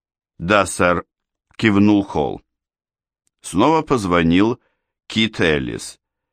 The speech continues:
Н П А С пятнадцать занят на дорожно-транспортном происшествии в Кенте, сэр. Освободится через полтора часа. «Благослови Господь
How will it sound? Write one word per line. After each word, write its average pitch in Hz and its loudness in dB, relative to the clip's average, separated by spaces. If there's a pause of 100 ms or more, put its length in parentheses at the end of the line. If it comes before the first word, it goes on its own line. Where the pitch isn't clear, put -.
(680)
Н 127 0 (160)
П 113 0
А 92 0 (120)
С 82 -2
пятнадцать 92 -2 (320)
занят 110 0
на 104 2
дорожно-транспортном 98 0
происшествии 92 0
в - -18
Кенте, 85 0
сэр. 80 -2 (680)
Освободится 131 0
через 120 -2
полтора 107 0
часа. - -6 (1120)
«Благослови 95 2
Господь 85 -4